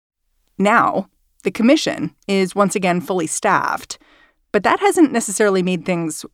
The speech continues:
work better. Because according to Ellen, her Republican colleagues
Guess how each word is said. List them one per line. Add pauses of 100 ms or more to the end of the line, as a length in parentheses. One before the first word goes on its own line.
work
better. (580)
Because
according
to
Ellen, (360)
her
Republican
colleagues